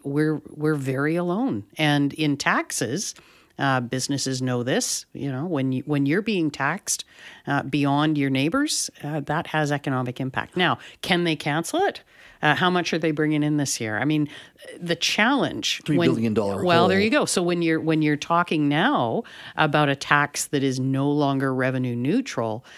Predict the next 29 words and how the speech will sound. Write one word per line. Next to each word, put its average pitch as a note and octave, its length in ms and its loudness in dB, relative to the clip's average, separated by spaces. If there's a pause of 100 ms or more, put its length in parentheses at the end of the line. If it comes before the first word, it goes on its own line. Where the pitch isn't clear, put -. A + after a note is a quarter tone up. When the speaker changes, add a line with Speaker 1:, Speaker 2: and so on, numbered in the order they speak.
(240)
Speaker 1:
then D#3 340 2
you're D#3+ 160 2
talking C3 400 -2
about A#2+ 280 0
how C#3+ 280 2
does D#3+ 160 0
government C3+ 520 -2
fill D#3 600 -2 (240)
the D3 120 0
gaping D3+ 580 0
hole C#3 380 2
that C#3 200 -6
that B2 280 -2
would C3+ 160 -4
leave? C3 320 -2 (320)
I F3+ 160 6
don't F#3 160 0
know E3 80 0
how D#3 80 2
to D#3 60 2
answer D3+ 280 -2
that A#2+ 160 -2
question B2 400 -4
because A#2+ 240 -4
I B2+ 100 0
think C3+ 220 -4
moving D#3 400 0
it C#3+ 200 -4
to, C3+ 360 0